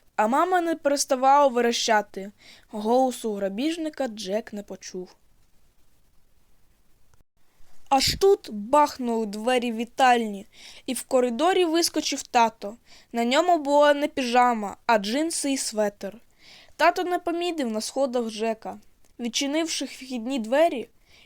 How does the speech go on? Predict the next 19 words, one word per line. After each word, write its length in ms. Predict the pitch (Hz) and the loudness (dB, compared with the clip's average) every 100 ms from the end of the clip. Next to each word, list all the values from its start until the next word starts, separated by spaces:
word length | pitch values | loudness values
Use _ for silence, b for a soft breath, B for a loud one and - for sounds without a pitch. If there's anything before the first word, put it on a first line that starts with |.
| 233 | -6
він 160 | 247 | -4
вийшов 400 | 247 359 - 349 | 0 0 0 -2
на 100 | 330 | -2
двір 380 | 285 294 330 330 _ - | -2 -2 -2 -4 _ -8
і 120 | 226 | -6
грюкнув 540 | 208 214 277 277 247 | -4 -4 -6 -8 -8
за 120 | 220 214 | -6 -6
собою 420 | - 208 226 226 | -6 -2 0 0
дверима. 540 | 202 208 202 196 185 220 _ b b b b | -2 -2 -2 -4 -8 -18 _ b b b b
Далі 460 | 208 214 285 359 320 | -4 2 4 2 0
малий 380 | 285 262 269 | -2 0 -2
почув, 480 | 254 226 - 269 311 - | -4 -6 -6 -6 -6 -4
як 240 | 233 233 | -4 -2
ревнув 540 | 254 240 262 330 359 | -4 -2 -2 -2 -4
двигун 400 | 269 277 269 311 311 | -4 -4 -2 -2 -2
автомобіля. 800 | 262 - 247 247 214 247 226 202 - b b b b | -6 -4 -4 -4 -4 -4 -4 -6 -10 b b b b
Тато 320 | 226 254 233 | 0 0 -2
поїхав 580 | 208 214 202 202 - 202 | -6 -4 -6 -8 -8 -12
геть. 440 | 196 190 180 - | -10 -12 -12 -14